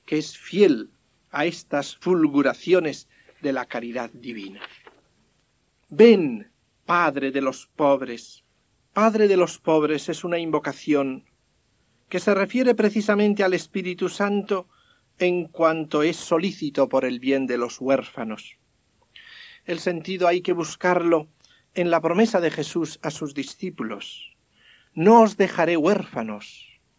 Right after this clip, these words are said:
vendré a vosotros". Palabras que vienen a continuación de la promesa del envío del Espíritu Santo.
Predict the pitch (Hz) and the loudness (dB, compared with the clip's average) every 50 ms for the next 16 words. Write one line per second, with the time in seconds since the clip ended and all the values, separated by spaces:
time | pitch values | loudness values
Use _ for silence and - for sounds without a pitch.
0 | _ _ - - 156 151 151 139 135 170 185 208 202 170 135 120 107 113 - - | _ _ -2 0 2 2 2 2 0 2 4 4 4 4 2 -2 -6 -8 -12 -12
1 | - 123 113 107 - - - - - - _ _ _ _ _ _ _ _ _ _ | -12 -12 -12 -12 -14 -20 -20 -20 -20 -20 _ _ _ _ _ _ _ _ _ _
2 | _ _ _ _ - - _ _ _ - 147 143 151 147 151 151 147 143 - - | _ _ _ _ -20 -20 _ _ _ -2 0 2 2 2 2 0 -2 -2 -6 -12
3 | - _ _ _ _ _ _ _ - 151 143 143 147 147 143 143 139 139 - 156 | -20 _ _ _ _ _ _ _ -4 -2 0 2 2 2 2 0 -2 -2 -2 -2
4 | 147 143 139 151 147 139 135 131 - - 143 139 139 139 139 135 156 165 - 135 | -4 -4 -4 -4 -2 -2 -2 -2 -2 -2 0 0 0 2 2 2 2 2 0 0
5 | 131 131 135 131 - - 139 131 131 131 127 127 131 131 139 135 139 135 127 127 | -2 -2 -2 -4 -4 -4 -4 -2 -2 -2 -4 -4 -6 -4 -2 0 0 0 0 -2
6 | 123 120 - - - _ - 180 165 151 135 - 120 110 - - 123 120 113 110 | -4 -6 -8 -12 -12 _ -8 -6 -6 -6 -8 -8 -10 -14 -12 -12 -12 -12 -12 -14
7 | 107 - - - 98 104 - | -18 -18 -16 -16 -16 -16 -18